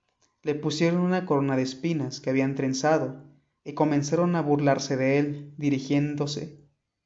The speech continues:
dirigiéndole este saludo: "¡Viva el rey de los judíos!".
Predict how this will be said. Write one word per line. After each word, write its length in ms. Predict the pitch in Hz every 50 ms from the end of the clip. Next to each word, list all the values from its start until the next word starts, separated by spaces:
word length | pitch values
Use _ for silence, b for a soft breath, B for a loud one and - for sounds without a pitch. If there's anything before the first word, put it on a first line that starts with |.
| _
dirigiéndole 680 | 151 156 143 147 143 143 196 202 196 165 135 123 123
este 220 | 127 127 - - 139
saludo: 500 | - - 127 127 127 127 131 127 123 - - _ _ _ _ _ _ _ _ _ _ _ _ _ _ _ _ _ _ _ _ _ _ _ -
"¡Viva 280 | 156 175 196 202 196 202
el 140 | 190 185
rey 160 | 180 175 180 180
de 120 | 180 170
los 200 | 160 156 156 156
judíos!". 640 | - - 131 127 123 123 123 120 - - - - _